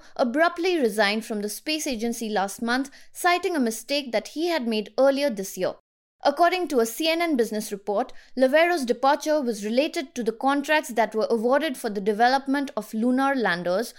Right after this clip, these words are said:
or vehicles that can carry astronauts to the moon's surface, according to a source familiar with the matter.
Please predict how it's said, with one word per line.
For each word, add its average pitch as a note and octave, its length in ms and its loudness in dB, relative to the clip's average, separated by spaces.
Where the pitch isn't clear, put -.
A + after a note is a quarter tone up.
or B3+ 140 4
vehicles D#4 540 0
that G#3+ 200 2
can G#3 200 -4
carry C4+ 440 0
astronauts A3 640 -4
to A3 80 -8
the G3 100 -4
moon's B3+ 400 0
surface, G3 500 -4
according D4+ 440 2
to C4 140 0
a G#3+ 60 0
source B3+ 440 -2
familiar G#3 360 -2
with A3+ 140 -2
the A#3 80 0
matter. F#3 360 -4